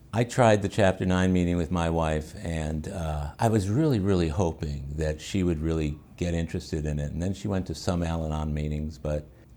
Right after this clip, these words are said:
and, and when she first made the decision to not go back and not want to go, and I'd say, "Let's go to the chapter nine meeting," or, "Why don't you go to an Al-Anon meeting?" Uh,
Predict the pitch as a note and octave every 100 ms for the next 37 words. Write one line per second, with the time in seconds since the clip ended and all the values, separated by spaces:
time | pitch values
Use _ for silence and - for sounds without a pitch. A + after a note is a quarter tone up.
0 | - A#2 - C3 B2+ B2+ A#2+ - D3 -
1 | F#3+ A3 F3+ D3 A#2+ - C3+ A#2 G2+ G2
2 | F#2+ G2+ - F#2+ F2+ F2 E2 D2 - E2+
3 | F2 F#2+ F#2 F2+ E2+ E2+ E2+ E2 D2+ D2+
4 | D2 E2+ B2+ F3 E3+ D3 A#2+ A2 - -
5 | A2+ - G2+ G#2+ A2+ D#2+ D2+ D2+ E2 E2
6 | - - - - F2+ A2+ B2 A2+ G#2+ G#2+
7 | - A2 F#2 F2+ G2+ G#2 F#2 E2 D#2+ D2+
8 | D2 D2+ D#2 - E2 D2+ D2